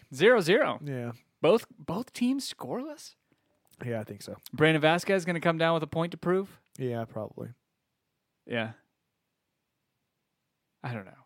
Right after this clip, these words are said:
Speaker 1: I don't see it going nil nil.
Speaker 2: What are you thinking?
Speaker 1: I'm thinking we come out of this with a win.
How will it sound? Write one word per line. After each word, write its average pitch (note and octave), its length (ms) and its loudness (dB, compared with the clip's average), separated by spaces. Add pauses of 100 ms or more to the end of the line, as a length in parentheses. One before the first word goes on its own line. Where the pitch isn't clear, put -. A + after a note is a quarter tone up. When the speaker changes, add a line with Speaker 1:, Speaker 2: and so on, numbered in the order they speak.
(140)
Speaker 1:
I E3 120 4
don't F#3 160 4
see D3+ 160 2
it A#2+ 120 2
going A2 540 -4 (1160)
nil A2+ 300 -4
nil. G2+ 380 -10 (1700)
Speaker 2:
What D#3+ 60 -2
are F3 40 4
you G3+ 60 2
thinking? F3+ 300 -2 (1400)
Speaker 1:
I'm F3+ 160 -2
thinking D#3+ 320 -4
we E3 120 -2
come F#3+ 200 -2
out F#3 160 4
of F#3 60 4
this F3+ 140 -2
with F#3+ 120 2
a F3+ 40 4
win. D3 440 -2